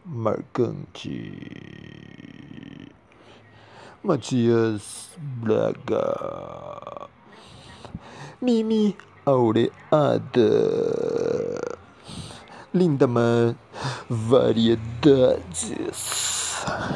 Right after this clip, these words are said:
Linda Dicas. Luciano Saraiva, Carros Antigos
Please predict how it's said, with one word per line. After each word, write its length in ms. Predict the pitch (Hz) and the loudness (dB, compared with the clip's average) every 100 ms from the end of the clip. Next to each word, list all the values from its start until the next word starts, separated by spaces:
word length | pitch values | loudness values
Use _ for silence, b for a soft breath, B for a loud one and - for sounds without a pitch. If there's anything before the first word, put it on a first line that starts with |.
| B - | B -2
Linda 680 | 202 180 175 175 160 160 156 113 107 | 0 0 4 6 8 4 0 -10 -4
Dicas. 1120 | 127 160 170 175 147 - 139 - - - - - - - - - - - - - - - - - _ _ _ _ _ _ B B B B B - | 4 6 8 8 6 4 2 4 0 -2 -6 -14 -20 -18 -18 -18 -20 -20 -20 -20 -20 -20 -20 -20 _ _ _ _ _ _ B B B B B -2
Luciano 560 | 190 160 156 135 127 120 | 0 0 2 2 0 0
Saraiva, 640 | 131 113 113 117 110 113 | 2 6 6 6 4 2
Carros 480 | - 151 117 127 113 | 2 2 4 0 0
Antigos 800 | 110 - 117 110 107 117 - | -2 2 2 2 2 0 -2